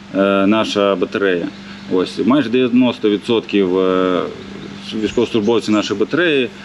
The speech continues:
це військовослужбовці, які прийшли, е, до нас з вінко-, військкоматів,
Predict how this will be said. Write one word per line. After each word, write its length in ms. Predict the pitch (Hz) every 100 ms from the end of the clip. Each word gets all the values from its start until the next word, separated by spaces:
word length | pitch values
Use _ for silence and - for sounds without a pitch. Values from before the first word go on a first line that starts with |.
| - -
це 200 | - 135
військовослужбовці, 680 | 123 123 123 127 127 151 123
які 420 | 107 127 131 120 95
прийшли, 640 | 120 117 - 120 107 92 - - 98
е, 180 | 92
до 120 | 92 117
нас 240 | 165 160 95
з 60 |
вінко-, 380 | 104 107 - 107 107
військкоматів, 720 | 117 - 117 165 170 - 135